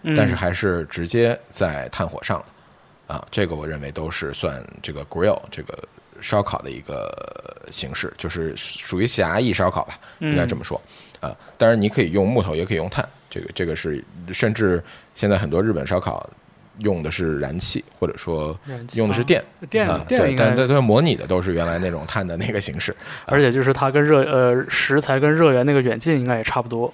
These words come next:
Speaker 2: 对。
Speaker 1: 是不是？
Speaker 2: 对，就都是相对比较近。
Speaker 1: 嗯。
Speaker 2: 啊，呃，然后再往远了说呢，就是 barbecue，就是美国的所谓这个 barbecue，其实比较狭义的 barbecue 指的就是在，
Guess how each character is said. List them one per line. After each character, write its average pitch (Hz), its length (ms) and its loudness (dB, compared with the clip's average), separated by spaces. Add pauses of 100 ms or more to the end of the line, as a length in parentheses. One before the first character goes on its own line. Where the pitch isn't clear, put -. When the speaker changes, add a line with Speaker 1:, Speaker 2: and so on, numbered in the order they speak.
(140)
Speaker 2:
对。 90 200 -2
Speaker 1:
是 - 100 -10
不 123 80 -12
是？ - 60 -18 (180)
Speaker 2:
对， 80 120 -2 (220)
就 98 120 -2
都 113 100 4
是 101 60 6
相 135 200 2
对 131 80 2
比 82 60 -2
较 - 140 -8
近。 - 160 -6 (120)
Speaker 1:
嗯。 113 320 -8
Speaker 2:
啊， 135 240 -8 (400)
呃， 87 320 2
然 98 160 4
后 151 80 4
再 160 240 4
往 113 180 6
远 98 180 4
了 - 80 -8
说 113 260 4
呢， 104 160 2
就 98 120 0
是 73 640 -2 (240)
barbecue， 127 520 2
就 101 100 -2
是 92 60 0
美 85 200 -2
国 92 160 0
的 156 120 6
所 82 160 -2
谓 80 40 -2
这 90 80 -2
个 85 120 -2
barbecue， 110 460 0
其 - 200 -4
实 95 340 2 (320)
比 87 160 -2
较 131 240 4
狭 92 380 0
义 147 160 2
的 78 300 -2
barbecue 95 520 0
指 - 200 -8
的 65 100 -12
就 87 220 -2
是 82 240 -4
在， 78 600 -4